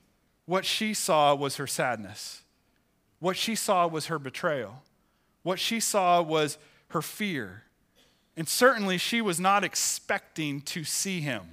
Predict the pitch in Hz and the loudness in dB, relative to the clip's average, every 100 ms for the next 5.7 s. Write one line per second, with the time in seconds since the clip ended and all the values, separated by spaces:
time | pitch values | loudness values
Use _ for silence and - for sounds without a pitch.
0 | 90 _ _ _ _ _ _ _ _ - | -20 _ _ _ _ _ _ _ _ -6
1 | 240 262 196 - - 185 180 180 - _ | -2 0 2 0 2 4 4 2 -2 _
2 | - 190 185 175 170 165 160 170 165 160 | -2 2 2 0 -2 -6 -4 0 2 2
3 | 160 160 147 143 - - 220 214 185 165 | 0 0 0 -2 -2 2 2 2 0 -2
4 | 160 147 - - - 190 175 139 135 135 | -2 -4 -4 -4 0 0 0 -2 -6 -10
5 | _ _ - 135 135 151 123 | _ _ -6 -4 2 4 4